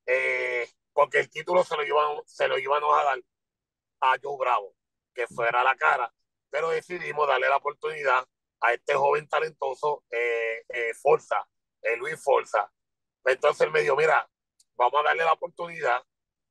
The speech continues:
Yo quiero hacer algo diferente con este talento." Este talento viene de, de, ¿verdad? de nuestra compañía hermana C W A,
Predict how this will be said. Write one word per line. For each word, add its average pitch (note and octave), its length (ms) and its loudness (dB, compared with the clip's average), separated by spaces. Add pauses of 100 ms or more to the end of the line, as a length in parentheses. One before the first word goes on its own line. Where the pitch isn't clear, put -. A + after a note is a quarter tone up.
Yo C3 140 -2
quiero D#3 320 -2
hacer D#3+ 320 -4
algo D#3 380 2
diferente D#3+ 840 -4
con A#2+ 180 -2
este C#3+ 220 -6
talento." C3+ 600 -2 (420)
Este C3+ 280 -4
talento D3 420 -2
viene C3+ 220 -4
de, D3 340 -2
de, C3 280 0
¿verdad? C#3+ 280 2
de C#3+ 180 0
nuestra A#2 560 0
compañía A#2+ 420 -4
hermana C#3+ 420 0
C - 160 -4
W C3+ 360 0
A, A#2+ 180 2